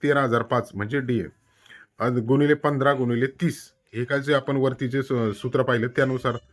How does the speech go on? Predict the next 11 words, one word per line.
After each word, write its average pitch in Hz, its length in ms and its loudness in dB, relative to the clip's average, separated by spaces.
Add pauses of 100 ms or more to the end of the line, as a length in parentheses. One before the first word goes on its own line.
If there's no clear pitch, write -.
(300)
त्यामध्ये 139 320 2
टाकल्यानंतर, 123 680 0 (800)
अ, 123 360 2
एकोणनव्वद 160 600 2
हजार 123 200 2
पाचशे 135 340 -2
पाच 143 260 -2
गुणिले 131 280 2
पंधरा 135 480 0
गुणिले 117 300 0
तीस 143 380 -8